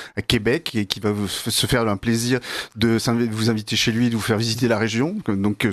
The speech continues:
quelqu'un qui, que je ne connaissais pas, qui m'avait été présenté par quelqu'un que je ne connaissais pas non plus. Et puis, euh, nous, lorsque nous nous sommes, euh, rencontrés pour la première fois, euh,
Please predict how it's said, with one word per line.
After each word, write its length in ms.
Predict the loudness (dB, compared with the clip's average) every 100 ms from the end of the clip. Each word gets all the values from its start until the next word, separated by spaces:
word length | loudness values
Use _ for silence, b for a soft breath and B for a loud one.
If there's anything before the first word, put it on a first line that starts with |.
| -2
quelqu'un 300 | -4 -2 -2
qui, 200 | 0 -2 B B -2
que 80 | 0
je 100 | 2
ne 60 |
connaissais 300 | 0 0 0
pas, 160 | 0 -2
qui 140 | 0
m'avait 200 | 0 2
été 180 | 0 -2
présenté 680 | -2 0 0 2 0 0 0
par 100 | 0
quelqu'un 280 | 0 -2 0
que 40 |
je 60 | 0
ne 60 |
connaissais 340 | 0 0 0 0
pas 140 | 2
non 160 | 0 0
plus. 280 | 0 0 0 B B B
Et 140 | -2 0
puis, 280 | 0 2
euh, 360 | 2 4 4 2
nous, 160 | 2 0 -4 -2
lorsque 280 | -2 0 0
nous 140 | 2
nous 120 | 2
sommes, 300 | 2 0 2
euh, 380 | 2 2 2 0 -4 B _
rencontrés 400 | -2 0 0 0
pour 180 | 0 0
la 100 | 0
première 400 | 0 0 0 -2
fois, 420 | -2 0 2 2 0
euh, 200 | -2